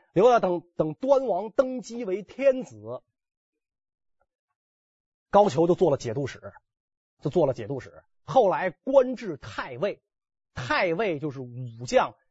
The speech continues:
加衔儿的最高一级了，那官至太尉。童贯原来也做过太尉，官至太尉。所以早年跟宋徽宗一块儿玩儿的这帮人就很不服啊，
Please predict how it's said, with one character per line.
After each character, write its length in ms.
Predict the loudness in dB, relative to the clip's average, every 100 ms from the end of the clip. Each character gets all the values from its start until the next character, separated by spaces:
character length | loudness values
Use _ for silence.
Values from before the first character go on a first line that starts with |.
| _
加 320 | -4 -2 0
衔 220 | -2 -4 -4
儿 60 |
的 60 | -4
最 200 | -4 -2
高 220 | 0 -2
一 60 | -4
级 200 | -10 -18
了， 120 | -16
那 180 | -14 -14
官 320 | 0 2 2
至 160 | 0 -10
太 300 | -8 -10 -8
尉。 160 | -12 -12
童 200 | -8 -2
贯 180 | 0 2
原 100 | 0
来 60 | -2
也 60 | -4
做 80 |
过 80 | -6
太 200 | -6 -6
尉， 140 | -8 -12 _ _ -10
官 160 | -8
至 60 | -8
太 180 | -8 -10
尉。 140 | -12 -16 _ _ _
所 220 | 6 6
以 80 | 4 _ _ _
早 320 | 0 0 2
年 280 | 0 -2 0
跟 160 | 0 0
宋 180 | 0 -2
徽 160 | 0
宗 200 | 0 0
一 120 | 0
块 220 | -2 2 2
儿 100 | 2
玩 160 | -2
儿 80 | 0
的 60 | 0
这 100 | -2
帮 180 | -4
人 200 | -6 -10 -14 _ _ _ _ _
就 120 | -2
很 220 | 0 -2
不 160 | -4 -6
服 220 | -6 -4
啊， 180 | -4 -4